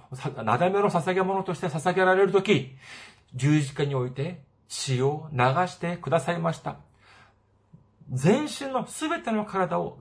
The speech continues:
体の中にある血をすべて残らず流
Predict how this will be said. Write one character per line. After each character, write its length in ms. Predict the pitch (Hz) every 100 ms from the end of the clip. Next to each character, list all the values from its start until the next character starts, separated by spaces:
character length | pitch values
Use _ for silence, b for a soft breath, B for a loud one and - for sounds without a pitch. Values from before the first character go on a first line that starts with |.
| -
体 220 | 165 170
の 100 | 165
中 220 | 165 170
に 80 | 160
あ 100 | 139
る 100 | 135
血 200 | - 214
を 240 | 185 131 -
す 200 | - 247
べ 140 | 269
て 260 | - 220 -
残 340 | 156 165 165 269
ら 140 | -
ず 260 | 165 208 202
流 80 | 135